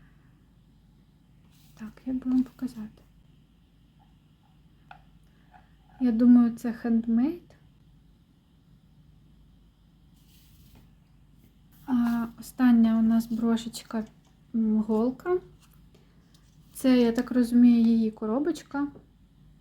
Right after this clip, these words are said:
Ось така. Ой.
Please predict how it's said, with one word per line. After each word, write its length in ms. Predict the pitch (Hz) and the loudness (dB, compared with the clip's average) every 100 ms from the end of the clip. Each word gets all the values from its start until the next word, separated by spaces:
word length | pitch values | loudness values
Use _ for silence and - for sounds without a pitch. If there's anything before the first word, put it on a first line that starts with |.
| - - - _ - _ - _ _ _ _ _ _ _ 254 | -20 -20 -20 _ -20 _ -20 _ _ _ _ _ _ _ -14
Ось 100 | 233 | -14
така. 600 | - 240 - - 226 285 - _ _ _ _ _ _ _ _ _ _ _ _ _ _ _ _ _ - _ - - _ _ _ _ _ _ _ _ _ _ _ _ 277 | -10 -10 -10 -6 -2 -2 -2 _ _ _ _ _ _ _ _ _ _ _ _ _ _ _ _ _ -20 _ -20 -20 _ _ _ _ _ _ _ _ _ _ _ _ -10
Ой. 220 | 294 | -10